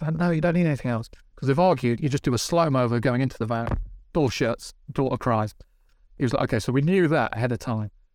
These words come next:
Everyone now is like, "What the fuck's going on here? How are you gonna finish this thing off?" And in my head, I'm like, "Am I making a bad call?" 'Cause it was only my second T V gig. I've done Hollyoaks and I've done this. And I remember holding the, the producer's hand,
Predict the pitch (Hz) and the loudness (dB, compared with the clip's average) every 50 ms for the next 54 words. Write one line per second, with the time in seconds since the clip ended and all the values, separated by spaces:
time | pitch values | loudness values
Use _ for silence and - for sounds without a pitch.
0 | _ _ - 165 - - 180 165 147 147 160 160 151 131 120 107 113 110 113 - | _ _ 0 0 2 2 2 2 2 2 2 2 2 2 2 0 0 -2 -2 -4
1 | 147 - - - - 139 - - - 123 120 117 120 120 113 113 123 120 107 95 | -6 -10 -10 -12 -14 -14 -6 -2 0 2 2 2 2 2 2 2 0 0 -2 -2
2 | - - 131 139 135 127 123 123 - - 127 110 - - 127 - - 131 120 120 | -2 0 0 2 2 2 0 0 -2 -2 -2 -2 -2 -4 -6 -4 -2 0 0 0
3 | 107 101 - - - 135 131 139 156 185 180 151 147 170 139 123 110 113 113 - | 0 -2 -4 -8 -4 -2 0 2 4 4 4 4 4 2 2 0 0 0 -2 -2
4 | - 139 127 135 131 123 127 123 - - 120 110 - 117 113 104 - - 139 117 | -2 0 0 2 2 2 0 0 0 -2 -2 0 0 -2 -2 -2 -2 -2 -2 -2
5 | 107 101 - - 151 180 214 240 262 190 135 - - 151 - - 104 - 127 117 | -2 -4 -4 -2 0 2 4 4 4 4 2 2 0 0 0 -2 0 0 2 4
6 | 123 127 113 - 98 104 117 110 101 151 127 117 127 123 113 110 107 - - 113 | 4 2 2 2 0 0 0 0 0 0 2 2 2 2 2 2 2 2 0 2
7 | 117 113 113 113 120 113 120 113 - - - - _ _ _ - - _ _ _ | 0 0 0 -2 -2 -4 -4 -6 -8 -12 -20 -20 _ _ _ -20 -20 _ _ _
8 | _ _ _ - 127 143 151 180 190 156 - - 170 156 151 139 135 131 131 123 | _ _ _ -2 0 2 2 2 2 0 0 2 2 2 4 4 2 0 0 -2
9 | 110 - - - 143 135 - - 127 131 127 120 127 120 101 107 117 117 104 98 | -4 -8 -14 -10 -8 -8 -8 -2 2 2 2 4 2 0 0 2 0 0 0 -2
10 | 123 - - - | -6 -12 -14 -14